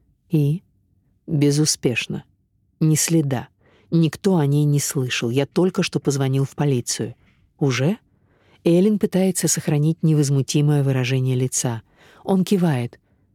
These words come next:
«Бесполезно. Мне сказали, что она отсутствует совсем недолго, они не начнут расследование.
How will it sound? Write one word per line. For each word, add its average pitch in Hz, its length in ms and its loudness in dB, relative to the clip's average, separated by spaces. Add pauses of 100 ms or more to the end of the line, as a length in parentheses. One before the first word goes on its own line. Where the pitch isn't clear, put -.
(140)
«Бесполезно. 151 800 0 (300)
Мне 175 220 2
сказали, 185 380 2
что 180 220 0
она 185 180 0
отсутствует 175 540 0
совсем 180 400 0
недолго, 143 480 2
они 147 180 2
не 156 140 4
начнут 160 480 -2
расследование. 123 720 -6